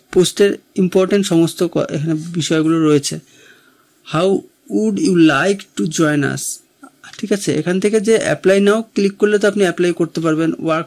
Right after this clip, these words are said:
প্রোফাইল এবং এলিজিবল, আপনারা কীভাবে এলিজিবল এখানে এগুলো, এগুলো একটু দেখবেন, যেগুলো আমি আপনাদের বললাম এতক্ষণ, এগুলোই এখানে পাবেন, ঠিক আছে? তো এখন এখানে দেখবেন যে একটু নিচের দিকে আসলে দেখা যাবে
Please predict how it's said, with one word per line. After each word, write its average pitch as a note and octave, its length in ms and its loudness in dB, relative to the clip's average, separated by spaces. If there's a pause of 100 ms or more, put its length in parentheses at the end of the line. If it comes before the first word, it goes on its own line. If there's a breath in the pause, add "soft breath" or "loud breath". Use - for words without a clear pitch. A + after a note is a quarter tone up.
প্রোফাইল D#3 500 0 (360 loud breath)
এবং D#3+ 340 2
এলিজিবল, E3 640 2
আপনারা D#3+ 280 -4
কীভাবে D#3+ 380 0
এলিজিবল D#3 360 2
এখানে D3+ 240 -2
এগুলো, D#3+ 500 -2
এগুলো D#3 240 0
একটু D#3 140 -2
দেখবেন, D3+ 440 0
যেগুলো F3 300 2
আমি F#3+ 120 2
আপনাদের F3+ 320 -2
বললাম D#3 380 0
এতক্ষণ, D3 480 -6
এগুলোই E3 380 0
এখানে D#3+ 180 -4
পাবেন, - 300 -8 (600 soft breath)
ঠিক G#3 120 -6
আছে? F3 220 -4 (1200 loud breath)
তো D3+ 60 0
এখন D#3 340 -2
এখানে G#3 240 0
দেখবেন F#3+ 440 2 (640)
যে E3+ 340 2
একটু - 280 -6
নিচের F3+ 340 2
দিকে F#3 320 2
আসলে E3+ 480 -2 (440)
দেখা D#3+ 240 -2
যাবে D#3+ 220 -2